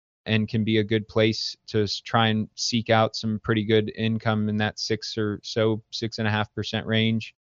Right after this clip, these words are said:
What we did, though, in general, is we, we went out, we brought in an institutional management team,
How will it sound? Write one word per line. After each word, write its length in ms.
What 280
we 240
did, 300
though, 340
in 160
general, 380
is 140
we, 200
we 180
went 200
out, 340
we 120
brought 380
in 240
an 240
institutional 840
management 580
team, 400